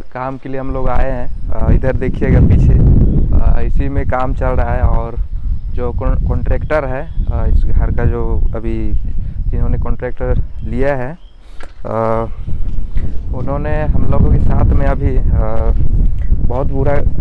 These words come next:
करा है। और आपको दिखाते हैं, ये छोटा सा एक ये घर दिख रहा है, अ, इधर हम लोग का खाना बनता है।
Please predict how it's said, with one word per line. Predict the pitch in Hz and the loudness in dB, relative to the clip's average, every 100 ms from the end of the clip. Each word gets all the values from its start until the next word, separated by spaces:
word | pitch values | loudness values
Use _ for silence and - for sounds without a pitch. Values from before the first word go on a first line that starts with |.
| - - - | 2 0 0
करा | 127 135 | 2 0
है। | 131 131 - 117 | 0 0 0 0
और | 104 101 110 - - - - - - - | 0 -2 -4 -2 -2 -2 -2 -2 -2 -2
आपको | - 131 | -2 -2
दिखाते | 120 123 - 151 160 | -4 -2 -2 -2 -2
हैं, | 127 143 | -4 -4
ये | 127 127 131 123 | -4 -4 -6 -8
छोटा | - 120 - 127 | -12 -14 -12 -12
सा | 127 | -12
एक | 123 117 123 123 123 - - - - - 127 | -14 -12 -12 -12 -14 -20 -20 -20 -20 -16 -10
ये | 123 120 120 117 120 - - - - - - - - - 135 | -6 -4 -4 -6 -10 -18 -20 -20 -20 -20 -20 -20 -20 -20 -16
घर | 131 143 | -12 -10
दिख | 143 123 | -10 -10
रहा | 117 117 | -10 -10
है, | 147 147 | -12 -14
अ, | 123 110 110 | -12 -10 -8
इधर | 120 139 | -8 -6
हम | 143 143 | -6 -6
लोग | 139 | -8
का | |
खाना | 143 - 131 131 | -10 -10 -10 -8
बनता | 113 107 110 | -10 -12 -12
है। | 101 - | -14 -16